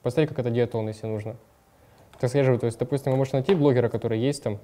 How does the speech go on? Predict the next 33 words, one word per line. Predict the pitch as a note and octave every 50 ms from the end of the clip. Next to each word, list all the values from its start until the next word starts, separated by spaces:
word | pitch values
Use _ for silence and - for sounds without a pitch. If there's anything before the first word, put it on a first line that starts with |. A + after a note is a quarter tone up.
| - - _ _ _ _ _ _ _ -
и | - A#2+ A2+ A2
просто | A2+ C3 D3 C#3+ - - A#2+
посмотреть, | B2 A#2+ - C#3 B2+ A#2+
какие | - - C3+ B2+ A#2
видео | C3+ C#3 C3+ B2+
у |
него | A#2 A#2+ A#2+ A#2
наиболее | A2+ A#2 A#2 B2 C3+ C3+ B2 A2+ B2 C3 C3+ B2+ A#2+
популярны. | A#2+ - A#2 - A#2 A#2 A2 G#2+ G#2 G#2 G#2+ - - -
Ну, | E3+
я | D3+ C3+
показываю, | C3+ C#3 - D3 B2+ B2+ A#2+
когда | - B2 A#2+
видите | B2 C#3 B2 A#2
вам | A#2 G#2+ G#2+ G#2+ - - _ _ _ _
в | _ _
первой | - B2+ B2 A2+
сессии. | - C#3+ D3+ D3 - -
То | G#2 - A2
есть, | G#2+ -
если | B2 - D3
видите, | E3+ G3+ G3+ E3
допустим, | C#3 B2+ C#3 B2+ B2+ B2+ A#2
что | - - B2
на | A2+ A2+ A#2+ B2
одном | B2 D3 D3+
ролике | C#3+ C#3 C3 B2+ B2+ C#3 B2+
там | - B2 B2
тысяча | - A3 A3 - G3+
просмотров, | E3+ D3 C3+ - B2+ A#2+ A#2 A#2+
а |
на | B2 C3
втором | C3 F3+ F#3+ F#3 D#3+ -